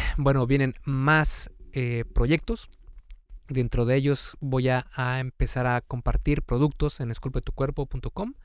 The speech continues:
para que, eh, los cheques, los veas. Eh, va a ser en unos cuantos meses. Todavía estoy decidiéndome por cuál o cuáles productos voy a compartirte, porque quiero que sea algo diferente.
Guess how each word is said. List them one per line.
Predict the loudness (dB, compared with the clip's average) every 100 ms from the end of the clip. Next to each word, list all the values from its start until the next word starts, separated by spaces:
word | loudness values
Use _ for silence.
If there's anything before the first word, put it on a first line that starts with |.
| -20 -20 -20 -20 -20 -6
para | 0 0 0
que, | 0 -2 -4 -12 -20 -20 -8
eh, | -4 -2 -2 -4 -6
los | -10 -4
cheques, | 0 0 0 -4
los | -4 2
veas. | 2 2 -4 -10 -14 -12
Eh, | -8 -6 -6 -8 -12 -20 -20 _ -18
va | -6 -4
a |
ser | -2 0
en | 0
unos | -2 -4 -8
cuantos | -8 -8 -6 -6
meses. | -6 -6 -10 -14 -20 -20 -20 -4
Todavía | 0 2 2
estoy | 0 2 0
decidiéndome | 2 -2 0 2 2 2 -2 -4
por | -4 -8 -8 -14 0
cuál | 2 2 -2 -12 -20 -20 -20 _ -10
o | -6
cuáles | -6 2 4 4 -2 -8 -6
productos | -2 -2 -4 -4
voy | -2 -2
a | -4 -8 -20 -14
compartirte, | -10 -4 -4 0 -2 0 -2 -2 -16 -20 -20 -16 0
porque | 4 4
quiero | 4 2
que | 2
sea | -2
algo | 0 2
diferente. | 2 0 0 0 -2